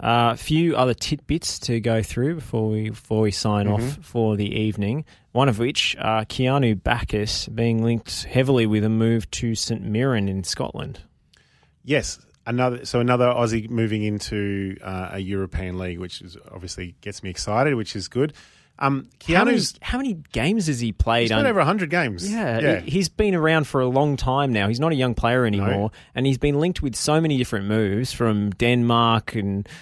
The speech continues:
Speaker 1: you know, all these different clubs have apparently wanted him.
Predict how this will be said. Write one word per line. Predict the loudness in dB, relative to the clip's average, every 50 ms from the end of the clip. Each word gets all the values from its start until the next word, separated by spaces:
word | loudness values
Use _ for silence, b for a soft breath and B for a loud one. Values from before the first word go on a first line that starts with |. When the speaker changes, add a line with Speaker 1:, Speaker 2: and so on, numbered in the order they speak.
| B B B
Speaker 1:
you | 0 0
know, | 2 2
all | 2 2 4
these | 2 0 0
different | 0 -2 -2 -2 -4 -4 -2
clubs | 2 2 4 4 4 2 0 -2
have | -2 -4 -6 -8 -14 -10 -6
apparently | -6 -2 -2 0 2 2 2 2 2 0 0 -2
wanted | 0 0 0 0 -2 -2 -2 -2 -2
him. | 0 0 0 0 -2 -4